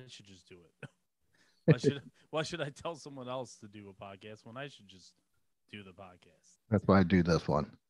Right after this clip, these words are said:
Speaker 2: It
Speaker 1: Right.
Speaker 2: encompasses everything that I needed to talk about.
Speaker 1: Yeah. It's like, I wanna, I, I wish there was a podcast where you could just, you know, have some good, good people on, talk about, you know, good topics and have good casual conversation.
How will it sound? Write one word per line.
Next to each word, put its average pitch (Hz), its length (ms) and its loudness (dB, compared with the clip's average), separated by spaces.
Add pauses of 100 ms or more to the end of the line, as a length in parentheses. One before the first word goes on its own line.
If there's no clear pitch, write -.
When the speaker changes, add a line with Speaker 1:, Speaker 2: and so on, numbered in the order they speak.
Speaker 2:
It - 80 -4
Speaker 1:
Right. 95 160 0
Speaker 2:
encompasses 104 640 0 (240)
everything 120 640 12
that 101 100 6
I 98 60 6
needed 95 260 4
to 90 80 -6
talk 85 240 0
about. 57 320 -6 (300)
Speaker 1:
Yeah. 117 160 -14 (360)
It's 107 140 -16
like, 107 340 -14
I 139 180 -14
wanna, 156 380 -8
I, 127 100 -10 (300)
I - 440 -20
wish 185 160 -12
there 185 100 -8
was 139 140 -8
a 120 80 -10
podcast 127 720 -10
where 101 260 -18 (460)
you 113 100 -16
could 107 180 -14
just, 107 280 -18
you 110 100 -12
know, 101 60 -14 (140)
have 143 200 -8
some 113 300 -14 (400)
good, 175 180 -8 (260)
good 165 200 -12
people 135 360 -10
on, 127 380 -6
talk 131 280 -12
about, 117 360 -10
you 120 120 -14
know, 98 180 -16 (240)
good 156 200 -12
topics 123 600 -8
and 104 120 -16
have 110 220 -10
good 127 240 -16
casual 127 380 -8
conversation. 113 800 -14